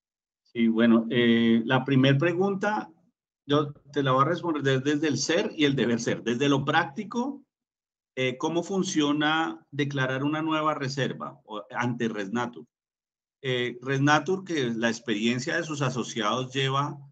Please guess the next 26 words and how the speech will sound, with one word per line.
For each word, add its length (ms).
a, 400
pues, 200
a 160
apadrinar 760
y 60
acompañar 680
las 160
nuevas 300
reservas, 680
eh, 120
permite 420
emitir 320
ese 200
concepto. 480
Entonces, 580
en 100
el 120
caso 300
de 80
La 140
Palma 320
de 80
Cera, 340
nuestro 420
padrino 460
fue 420